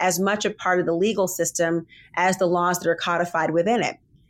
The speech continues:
And when you think about how, as Americans, we think about justice oftentimes with a very binary perspective. We think about it from a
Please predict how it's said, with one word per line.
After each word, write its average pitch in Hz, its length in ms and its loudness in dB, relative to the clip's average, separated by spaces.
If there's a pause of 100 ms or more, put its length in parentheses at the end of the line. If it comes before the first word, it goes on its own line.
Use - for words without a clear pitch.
(340)
And 220 400 2
when 220 160 2
you 214 100 2
think 277 240 0
about 196 540 2
how, 196 560 2
as 170 720 2 (540)
Americans, 185 800 0
we 180 160 2
think 185 200 -2
about 170 400 0
justice 180 680 0
oftentimes 240 880 0 (100)
with 190 140 -6
a 185 60 0
very 208 320 2
binary 208 720 0
perspective. - 720 -4 (500)
We 196 80 2
think 226 240 0
about 196 320 2
it 196 200 0
from 185 180 0
a 180 240 2